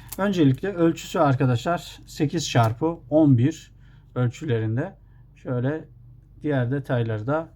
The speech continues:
geçelim. Kısa tok imame. Sıfır yedi delik arkadaşlar bu. İnce delik yani.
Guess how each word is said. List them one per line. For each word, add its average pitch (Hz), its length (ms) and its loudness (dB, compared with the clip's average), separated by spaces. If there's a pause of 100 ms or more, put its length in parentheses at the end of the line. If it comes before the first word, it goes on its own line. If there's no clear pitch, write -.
(100)
geçelim. 131 460 -4 (1800)
Kısa 156 320 -4
tok 160 240 -8
imame. 127 460 0 (1500)
Sıfır 156 400 -8
yedi 147 360 2
delik 120 260 0
arkadaşlar 113 680 -4
bu. 170 160 -10 (800)
İnce 123 300 6
delik 113 280 -2
yani. 113 300 2